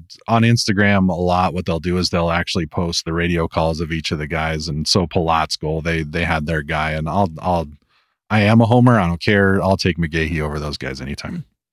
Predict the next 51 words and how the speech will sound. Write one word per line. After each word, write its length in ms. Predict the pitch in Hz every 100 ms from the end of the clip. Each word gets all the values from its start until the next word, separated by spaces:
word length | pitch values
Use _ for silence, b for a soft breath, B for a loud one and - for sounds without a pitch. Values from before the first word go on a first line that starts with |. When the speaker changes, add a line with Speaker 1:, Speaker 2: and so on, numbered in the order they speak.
| _ _ _ _
Speaker 1:
So, 160 | - 71
all 100 | - _ _ _ _ 98
right. 180 | 95
How 80 | 101
was 100 | 104
the 80 | 90
parade? 260 | - 87 - _ _ _ _ _ _ _ _ _ -
Speaker 2:
The 60 | -
parade 280 | - 226 370
was 140 | -
fun. 360 | - 233 180 120
The, 420 | 131 143 143 156
uh, 40 | 147 131 127 123
I 200 | 127 127 123
got 260 | - 156 156
there, 440 | 170 147 143 127 - _ _ _ _ -
there 100 | 190
were 120 | 165
a 60 |
lot 300 | 131 127 127
of 80 | 135
people 280 | 131 123 123
around. 400 | 120 117 139 175 _ -
Got 200 | 135 123
there 140 | 127
a 60 | 123
little, 680 | 123 127 123 127 127 123 - _ _ _ _ _ _
uh, 140 | - 139 -
there 120 | 135
was 140 | 131
plenty 260 | - 151 139
of 80 | 123
time 300 | 123 123 127
before 440 | 113 131 120 120
the 340 | 113 107 104 92 _ -
parade 260 | 120 113
came 280 | - 123 117
by, 280 | 113 117 113
and 160 | 110
yet 240 | 110 110 107
there 100 | 113
were 80 | 107
so 240 | - 123
many 160 | 117 104
people 300 | 135 131 117
and 100 | 110
the 60 |
streets 280 | - 170 -
were 80 | 131
blocked 320 | 113 101 98
off. 220 | 104 98